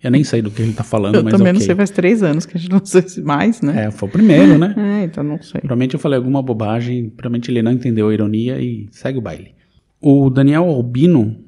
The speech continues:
Speaker 1: lá sobre o acidente em Itaquera, ele falou que tinha cinco anos quando o acidente aconteceu, ele já morava em Itaquera e se lembra como se fosse hoje. E, segundo ele, o mais impressionante é que se você te-,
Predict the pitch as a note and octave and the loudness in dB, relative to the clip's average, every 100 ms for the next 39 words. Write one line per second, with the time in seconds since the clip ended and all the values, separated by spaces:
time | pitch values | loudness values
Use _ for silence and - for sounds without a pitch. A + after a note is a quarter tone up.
0 | - B2 A#2 A#2 B2+ A#2 A2+ A2 A2 A#2 | -4 0 0 0 -2 -2 -2 -2 -4 -4
1 | A#2+ A#2+ - A2+ A2+ A2 - C3 D#3+ D3 | -2 -4 -4 -6 -4 -8 -6 -4 -4 -4
2 | - C#3 B2+ - B2 A#2 - F3 F#3 C3+ | -6 -8 -8 -8 -6 -6 -2 -2 0 0
3 | C3+ C#3+ - A#2+ A#2 A2 G#2 A2 A2 A2 | 0 0 -2 -4 -4 -4 -6 -4 -4 -4
4 | - A2+ A#2 - B2 C#3+ C#3+ B2 A2 A#2+ | -6 -8 -8 -6 -4 -2 -2 -4 -2 -2
5 | C#3 C3 A#2+ A#2+ A2+ A2+ - G#2 B2 C3 | 0 0 2 0 -2 -6 -4 -2 0 -2
6 | C3+ - _ _ - B2 - B2+ F3 D3+ | -6 -16 _ _ -12 -6 -2 0 0 -2
7 | - C3+ - - C#3+ - A#2+ A#2+ A2+ G2 | -4 -6 -8 -10 -8 -2 0 2 2 0
8 | A#2 - _ _ _ _ _ _ B2+ A2 | -8 -18 _ _ _ _ _ _ -8 -4
9 | A2 A2 A2 A2 G#2+ G#2+ A2 _ _ _ | -2 -2 -2 -4 -6 -8 -10 _ _ _
10 | _ _ _ _ - G#2 A2+ A2 C3 B2 | _ _ _ _ -4 0 0 0 0 0
11 | A#2+ B2+ B2 A#2 B2 A2+ G#2+ C#3 C#3 - | 0 -2 -2 -4 -2 -2 0 0 -2 -4
12 | C#3 C3+ - A#2+ A2+ A#2+ A#2 | -8 -8 -10 -6 -6 -4 -6